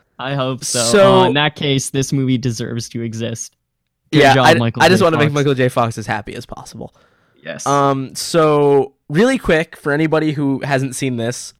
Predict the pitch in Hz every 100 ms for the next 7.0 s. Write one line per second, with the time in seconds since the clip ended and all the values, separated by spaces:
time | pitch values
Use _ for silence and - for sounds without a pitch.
0 | _ 123 160 175 - 170 156 151 131 143
1 | 131 135 104 - 143 - 170 180 196 -
2 | 127 110 110 127 - 127 123 143 139 151
3 | 135 131 131 131 120 131 131 - 113 127
4 | 127 - - 127 127 135 123 - 107 117
5 | _ _ _ _ - 131 123 123 127 123
6 | 113 110 _ _ - 135 160 156 151 151